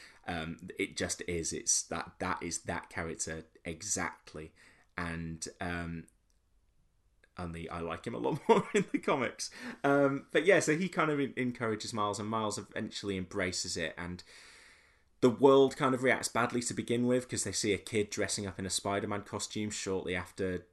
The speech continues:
Peter Parker's been killed, and they think that it's in bad taste. Um, but eventually he kind of draws the attention of the Ultimates, so Nick Fury and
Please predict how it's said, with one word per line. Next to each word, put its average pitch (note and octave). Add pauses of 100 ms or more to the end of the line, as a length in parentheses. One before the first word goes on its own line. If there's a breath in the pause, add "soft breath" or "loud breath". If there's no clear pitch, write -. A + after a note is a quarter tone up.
Peter -
Parker's F#2
been F2+
killed, G#2
and F#2
they F2
think F#2
that C#2
it's -
in F2
bad E2+
taste. - (600 loud breath)
Um, F2+
but -
eventually F#2+
he F#2
kind F2
of D#2+
draws F2+
the F2+
attention E2+
of E2
the E2
Ultimates, F2
so -
Nick E2+
Fury E2
and D#2+